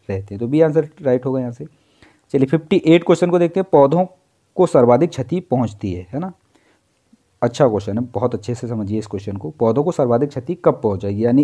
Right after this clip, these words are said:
आधी पत्तियों की क्षति से, यानी आप किसी पेड़ की आधी पत्तियां काट दो, सभी पत्तियां काट दो, आधी शाखाओं की क्षति से, तनों की क्षति से। तो देखिए,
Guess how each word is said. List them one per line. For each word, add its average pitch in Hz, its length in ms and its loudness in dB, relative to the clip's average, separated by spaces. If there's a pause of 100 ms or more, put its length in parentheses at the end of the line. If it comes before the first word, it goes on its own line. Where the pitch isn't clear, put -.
आधी 127 260 2
पत्तियों 151 440 2
की 147 120 -4
क्षति 147 280 -2
से, 151 120 -8 (400)
यानी 127 160 2
आप 120 280 0
किसी 139 200 -2
पेड़ 131 200 2
की 135 100 2
आधी 127 200 4
पत्तियां 131 340 0
काट 127 160 2
दो, 143 100 -4
सभी 127 220 2
पत्तियां 131 380 2
काट 127 200 4
दो, 143 120 0
आधी 113 320 0
शाखाओं 127 360 2
की 127 60 -2
क्षति 127 280 -2
से, 147 180 -4 (400)
तनों 143 220 6
की 117 100 0
क्षति 98 300 -8
से। 87 160 -12 (360)
तो 147 60 2
देखिए, 147 300 0